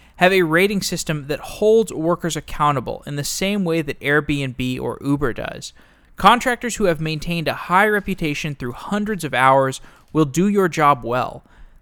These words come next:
These marketplaces also provide massive accountability and price transparency. A contractor who screws over naive customers cannot sustain a high rating.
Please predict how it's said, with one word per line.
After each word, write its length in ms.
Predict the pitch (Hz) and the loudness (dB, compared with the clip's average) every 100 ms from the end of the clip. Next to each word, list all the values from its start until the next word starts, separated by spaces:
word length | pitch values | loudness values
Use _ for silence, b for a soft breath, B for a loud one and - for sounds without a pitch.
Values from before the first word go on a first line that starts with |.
| - | -2
These 260 | 214 240 | 2 2
marketplaces 600 | 202 196 185 202 180 180 160 | 2 0 0 -2 -2 -4 -4
also 360 | 156 196 - | 0 0 0
provide 460 | 202 170 156 151 147 | -6 0 2 2 0
massive 580 | 139 139 147 175 - 180 | -4 0 2 2 -2 -4
accountability 840 | - 160 156 127 127 131 131 - | -4 -2 -2 0 -2 -2 -6 -10
and 100 | 139 | -12
price 360 | - 143 143 - | -2 0 0 -2
transparency. 840 | - 127 - 135 120 120 - - - b b b b - | -8 -8 -8 -6 -6 -8 -14 -16 -20 b b b b -12
A 60 | |
contractor 640 | - 190 240 - 254 - 220 | 0 4 4 4 -2 -2 -4
who 160 | 180 | -2
screws 500 | 151 - - 220 214 | -2 -2 -2 0 2
over 280 | 175 156 160 | 2 2 0
naive 480 | 143 127 139 175 - | 0 -2 -2 -4 -4
customers 500 | 147 135 131 123 123 | -4 -4 -6 -8 -10
cannot 540 | - 139 139 156 185 | -8 -6 0 0 0
sustain 500 | - 190 - 139 139 | -4 -6 -2 -2 -4
a 80 | 73 | -8
high 280 | - 135 131 | -4 2 2
rating. 460 | 120 113 110 95 | 2 -2 -4 -10